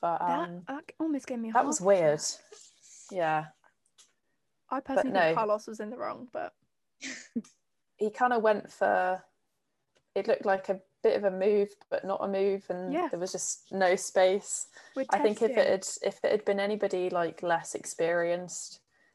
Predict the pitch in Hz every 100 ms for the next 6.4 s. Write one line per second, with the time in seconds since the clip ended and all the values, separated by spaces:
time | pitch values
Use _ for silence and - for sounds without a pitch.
0 | _ 180 170 165 - 190 196 214 226 _
1 | _ _ 170 165 - 170 165 156 - 147
2 | 160 165 156 165 160 - - _ - 175
3 | 175 165 160 160 160 - _ _ _ _
4 | _ _ _ - 196 175 170 - 180 170
5 | - 147 143 - - - - 151 151 151
6 | 151 151 220 220